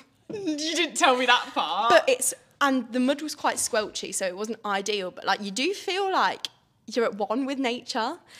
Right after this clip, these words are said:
Speaker 1: But then
Speaker 2: It's
Speaker 1: when
Speaker 2: like
Speaker 1: you
Speaker 2: you're
Speaker 1: get in the
Speaker 2: taking
Speaker 1: car,
Speaker 2: it
Speaker 1: what do you
Speaker 2: all
Speaker 1: do?
Speaker 2: in.
Speaker 1: Just put your muddy feet in the car?
Speaker 2: No, well, you put your socks on and then put
Speaker 1: Oh,
Speaker 2: socks
Speaker 1: over
Speaker 2: in
Speaker 1: the
Speaker 2: the
Speaker 1: top of your muddy feet?
Speaker 2: Well,
Speaker 1: Oh,
Speaker 2: no,
Speaker 1: you
Speaker 2: no, 'cause it wasn't really squelchy. Like, I probably wouldn't do it in the actual mud, like Peppa Pig mud.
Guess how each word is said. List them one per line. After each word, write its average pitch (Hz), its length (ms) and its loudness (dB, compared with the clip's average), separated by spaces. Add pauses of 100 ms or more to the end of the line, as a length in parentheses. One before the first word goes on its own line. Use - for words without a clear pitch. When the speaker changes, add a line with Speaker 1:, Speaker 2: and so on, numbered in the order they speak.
(140)
Speaker 1:
But 392 80 0
then - 20 8
Speaker 2:
It's 453 120 6
Speaker 1:
when 359 100 12
Speaker 2:
like 466 40 6
Speaker 1:
you - 40 6
Speaker 2:
you're - 60 8
Speaker 1:
get 415 140 10
in 294 60 6
the 285 60 12
Speaker 2:
taking 302 80 4
Speaker 1:
car, 440 180 10
Speaker 2:
it 349 60 0
Speaker 1:
what 240 160 6
do 226 60 6
you 226 60 6
Speaker 2:
all 208 200 6
Speaker 1:
do? 175 60 0
Speaker 2:
in. 165 40 -4
Speaker 1:
Just 214 160 -10
put - 100 -4
your 254 80 -8
muddy 294 180 -4
feet 320 200 -8
in 208 80 -8
the 220 60 -8
car? 269 220 -4 (100)
Speaker 2:
No, 523 100 4 (260)
well, 523 440 6 (180)
you 508 100 0
put - 120 4
your 392 80 -2
socks - 360 0
on 180 320 2
and 285 120 0
then 262 260 0
put 339 160 2
Speaker 1:
Oh, 415 40 0
Speaker 2:
socks - 240 4
Speaker 1:
over 330 120 6
Speaker 2:
in 240 60 2
Speaker 1:
the 247 60 6
Speaker 2:
the - 60 -4
Speaker 1:
top 427 160 2
of 381 60 -2
your 392 100 -4
muddy 392 140 -6
feet? - 560 -4 (400)
Speaker 2:
Well, 254 120 2
Speaker 1:
Oh, 349 220 8
Speaker 2:
no, 440 80 6
Speaker 1:
you 294 140 4
Speaker 2:
no, 294 180 6
'cause 240 160 -4
it 220 120 -2
wasn't 240 260 -4
really 196 220 -2
squelchy. - 640 -6 (260)
Like, 233 140 4
I 262 40 0
probably 294 260 0
wouldn't 254 280 -4
do 247 120 4
it 233 140 0
in 226 80 -2
the 220 220 -6
actual - 420 -4
mud, 190 420 -8 (720)
like 208 180 2
Peppa 220 240 -10
Pig 202 240 -10
mud. 143 280 -16